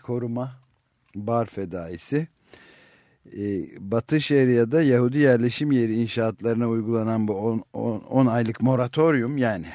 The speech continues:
askıya alma, yasak demeyeyim de, süresi içinde Filistinler zaman kaybetti demiş.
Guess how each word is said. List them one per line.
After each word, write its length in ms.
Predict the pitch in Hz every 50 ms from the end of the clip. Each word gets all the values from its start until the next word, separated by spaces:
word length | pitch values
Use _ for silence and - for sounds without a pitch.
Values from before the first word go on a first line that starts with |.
| - -
askıya 440 | 92 107 110 - - - 135 131 113
alma, 400 | 98 90 92 95 113 123 123 110
yasak 420 | 95 92 92 - - 120 101 - _ - - - - -
demeyeyim 520 | - 92 117 113 101 92 104 139 175 180
de, 140 | 139 92 76 - _ _ - - - - - _
süresi 440 | - - 143 139 131 123 - 151
içinde 480 | 135 117 - 117 110 117 127 165 180 175 - _ _
Filistinler 640 | - - 131 147 151 143 - 127 127 123 135 156 160
zaman 400 | 143 131 139 139 143 151 147 143
kaybetti 640 | 131 123 104 95 85 73 71 - _ _ - 67 65
demiş. 480 | - - - - _ _ - - _